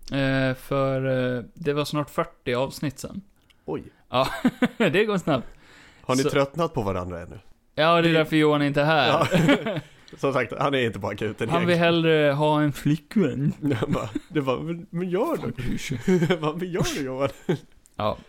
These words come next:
Speaker 1: Nej, så, ehm, ehm, så snart ska vi ha Q and A igen.
Speaker 2: Mm.
Speaker 1: Eh, så, fan. Förra avsnittet var avsnitt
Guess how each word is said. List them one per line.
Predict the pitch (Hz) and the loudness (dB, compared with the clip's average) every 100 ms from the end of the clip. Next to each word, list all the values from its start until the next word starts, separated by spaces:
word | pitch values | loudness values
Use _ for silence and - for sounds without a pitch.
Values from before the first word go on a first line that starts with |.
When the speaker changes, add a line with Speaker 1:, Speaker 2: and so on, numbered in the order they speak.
| _ _ | _ _
Speaker 1:
Nej, | 123 120 120 | 0 0 0
så, | - 120 120 | 0 0 2
ehm, | 120 113 110 - - - _ | 0 -2 -6 -8 -14 -20 _
ehm, | - 73 73 76 78 76 73 - _ | -14 -12 -10 -10 -12 -12 -14 -18 _
så | - 131 131 160 | -4 0 0 -2
snart | 143 190 175 - | 0 0 0 -4
ska | 165 | 0
vi | 160 | 0
ha | |
Q | 151 160 | 0 0
and | 147 | 2
A | 151 | 4
igen. | 147 131 147 - | 2 2 -2 -6
Speaker 2:
Mm. | 120 | -2
Speaker 1:
Eh, | 135 131 | 0 -2
så, | - 147 - _ _ _ | -6 -10 -10 _ _ _
fan. | 156 117 - - _ _ - | -10 -10 -12 -20 _ _ 0
Förra | 196 202 | 2 4
avsnittet | 196 - 180 - 143 | 2 2 -4 -2 -4
var | 139 139 135 | -2 -2 -2
avsnitt | 131 135 131 | -4 -4 -6